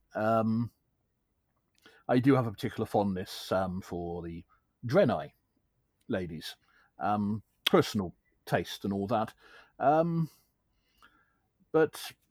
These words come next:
I'm more than happy to talk to ladies of any race, particularly.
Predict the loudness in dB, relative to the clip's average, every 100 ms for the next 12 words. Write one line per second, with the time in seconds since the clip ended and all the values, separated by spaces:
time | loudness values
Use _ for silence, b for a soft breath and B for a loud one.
0 | _ _ _ -12 -2 2 4 4 2 -4
1 | _ 4 6 6 4 2 2 0 -4 -4
2 | 0 2 4 4 4 2 -2 -6 -10 -14
3 | _ _ -10 -6 2 2